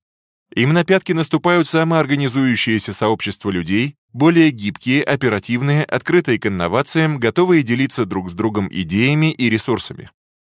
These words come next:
Книга Саммари, которую вы слушаете, демонстрирует, как на основе равноправного партнёрства формулируются новые принципы и бизнес-модели.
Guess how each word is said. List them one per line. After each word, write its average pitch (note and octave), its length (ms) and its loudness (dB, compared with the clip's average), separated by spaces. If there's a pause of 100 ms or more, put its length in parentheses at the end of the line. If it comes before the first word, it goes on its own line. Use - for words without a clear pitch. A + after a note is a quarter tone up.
(260)
Книга C#3 320 0
Саммари, G#2+ 400 -2
которую G2+ 340 -2
вы F#2 60 -2
слушаете, F#2+ 600 -6
демонстрирует, A#2 800 -2 (280)
как D3 240 0
на A2+ 160 -4
основе C3 320 0
равноправного A#2+ 720 -2
партнёрства C3+ 640 -4
формулируются D#3 800 0
новые C#3 340 2
принципы B2 480 -4
и D3 160 -2
бизнес-модели. G2+ 800 -2